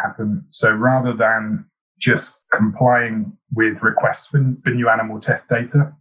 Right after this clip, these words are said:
we're pushing back and we're pushing the alternatives to force the discussion directly with the regulators where we believe that that is scientifically the right thing to do.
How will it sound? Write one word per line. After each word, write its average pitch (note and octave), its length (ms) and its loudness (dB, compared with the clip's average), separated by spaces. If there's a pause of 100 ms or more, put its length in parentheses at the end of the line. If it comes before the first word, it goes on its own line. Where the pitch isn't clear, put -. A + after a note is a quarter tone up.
(140)
we're A#2 220 0
pushing A#2+ 340 -2
back - 360 -2 (680)
and A2+ 200 0
we're G#2+ 160 -2
pushing A2+ 360 -2
the A#2 100 -6
alternatives A2+ 760 -4 (140)
to A#2 120 0
force - 340 -2
the A#2 60 -8
discussion G#2+ 680 -4 (140)
directly G#2+ 420 0
with G#2+ 140 -4
the G#2+ 60 -8
regulators G#2 640 -4
where A2+ 200 2
we A2 100 -6
believe G#2+ 420 -8
that G#2+ 140 -10
that G#2 280 0
is G2 280 -10 (560)
scientifically G#2+ 680 -2
the G#2+ 80 0
right G2+ 260 -2
thing G#2+ 160 -12
to G#2 120 -8
do. G2 200 -10